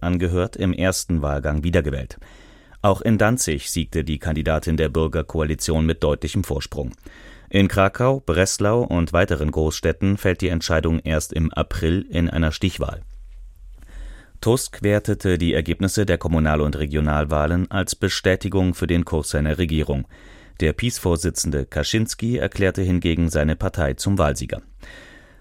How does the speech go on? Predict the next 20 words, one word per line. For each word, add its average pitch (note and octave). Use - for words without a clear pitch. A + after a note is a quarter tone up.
Landesweit A2+
waren G2+
etwa F2+
neunundzwanzig F2+
Millionen D#2
Menschen D#2
aufgerufen, E2+
unter D#2
anderem D#2
Bürgermeister F2+
und D2
Gemeinderäte E2
sowie F#2
die F2
Mitglieder E2+
der C#2+
sechzehn D2+
Regionalversammlungen C#2+
zu C#2
wählen. B1+